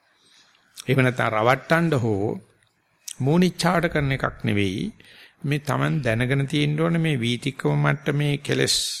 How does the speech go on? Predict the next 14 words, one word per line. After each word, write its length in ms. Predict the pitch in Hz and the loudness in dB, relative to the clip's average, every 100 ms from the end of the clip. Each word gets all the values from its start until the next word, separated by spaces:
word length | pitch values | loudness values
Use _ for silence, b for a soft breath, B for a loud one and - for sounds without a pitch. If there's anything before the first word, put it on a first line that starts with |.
| - - | -14 -8
වීතික්‍රම 540 | 120 113 - - 139 | -4 -4 -6 -4 -2
මට්ටමේ 460 | 135 135 - 139 143 | -2 -2 -4 -2 -2
උල්ලංඝන 640 | 123 123 127 135 123 110 - - B B B B B B - | 0 2 0 0 0 -2 -6 -14 B B B B B B -10
කෙනෙක් 340 | - 123 156 | -4 -2 -2
කරනවා 500 | - 110 107 127 120 | -4 -2 -2 0 -2
නම් 200 | 110 107 | -2 -4
එයාට 280 | - 110 143 | -4 -6 -4
නිතරම 1000 | 131 117 113 - 143 139 143 156 170 175 190 | -4 -4 -4 -2 0 0 2 2 2 2 2
බයක් 360 | 151 131 131 - | 2 0 0 -4
ඇති 240 | - - | -10 -6
වෙනවා. 300 | 113 110 127 | -6 -4 -4
මම 220 | 160 131 135 | -2 -2 -4
කවදා 720 | - 117 117 123 147 190 156 | -2 -2 0 0 2 2 0
හරි 280 | 156 147 | 0 0